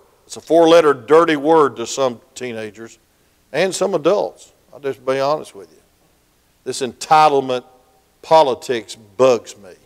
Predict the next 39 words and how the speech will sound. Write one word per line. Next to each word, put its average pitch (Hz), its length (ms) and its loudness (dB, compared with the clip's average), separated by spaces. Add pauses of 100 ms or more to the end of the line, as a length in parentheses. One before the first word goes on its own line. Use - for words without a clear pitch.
(840)
Everything's 143 560 0
free 143 600 4
and 117 80 -4
everybody 131 440 2
deserves 123 560 0
this. 135 220 0 (220)
I - 40 -2
wanna 180 100 -2
tell 156 120 2
you 139 40 4
something. 127 200 -8
You 190 60 -4
don't 160 160 0
deserve 127 460 -2
anything 120 360 -6
unless 110 180 -8
you 107 80 -18
work 107 260 -8
for 90 280 -20
it. - 40 -20 (800)
Say 135 240 0
amen. 127 220 -2
Now, 131 100 2
if 131 100 0
you 208 120 -8
can't 208 280 0
work, 185 380 2
we 160 120 2
understand. 151 580 -2 (240)
We'll 131 180 2
help 123 280 2
you. 95 100 -20 (580)
But 110 80 -8
I 139 60 0
wanna 156 140 2
tell 151 160 2
you 135 80 0
something, 113 280 -8
friend. 120 340 -4